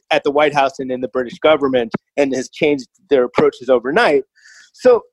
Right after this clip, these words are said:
in eighteen months of no concerts, what kind of, could Live Nation be, you know, gutted from that? You know, a, a big promoter. I mean, that's a terrifying possibility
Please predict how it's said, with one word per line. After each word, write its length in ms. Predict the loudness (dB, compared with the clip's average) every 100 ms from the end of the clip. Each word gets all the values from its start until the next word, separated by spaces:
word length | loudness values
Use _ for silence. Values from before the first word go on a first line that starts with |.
| -2
in 160 | 0 0 -4
eighteen 540 | -4 -4 -4 -6 -2 -2
months 380 | 2 0 0 -4
of 100 | 2
no 180 | 0
concerts, 800 | 0 -2 0 -2 -2 -8 -8 -16 _ _ _ _
what 320 | -2 2 2 0
kind 340 | 2 4 4
of, 220 | 2 2 -12 _ _ _ _ -2
could 180 | -2 2
Live 280 | 4 4
Nation 320 | 2 0 -2 -6
be, 400 | -6 -4 -6 -10 _ _ _ _ _ _
you 120 | 0
know, 180 | 2 2 2
gutted 380 | 4 4 2 -2 _
from 300 | -4 -4 -2
that? 260 | -4 -4 -8
You 280 | -14 -8 -2
know, 160 | 2 2
a, 100 | 0 -4
a 80 |
big 240 | 0 -2 -2
promoter. 460 | -6 -4 -2 -2 -4 -2
I 60 | 0
mean, 140 | 2
that's 160 | 2 2
a 40 |
terrifying 440 | 2 2 2 -2 -2
possibility 400 | -4 0 -2